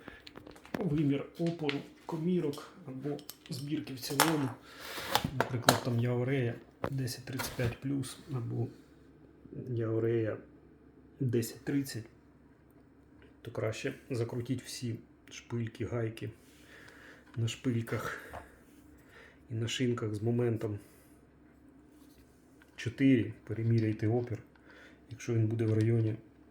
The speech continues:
Ну, якщо акум на вісім комірок, то в районі двох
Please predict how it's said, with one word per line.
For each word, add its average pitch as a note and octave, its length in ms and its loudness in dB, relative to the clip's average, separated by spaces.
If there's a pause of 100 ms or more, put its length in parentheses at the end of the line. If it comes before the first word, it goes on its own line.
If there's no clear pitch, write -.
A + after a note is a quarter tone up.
(1900)
Ну, D3 240 -2
якщо A#2 340 0
акум A2+ 400 2
на A2+ 220 0 (300)
вісім A2+ 340 2
комірок, A2 580 0
то A2+ 160 -8 (1160)
в G#2+ 100 0
районі A#2 420 4
двох A2 600 -2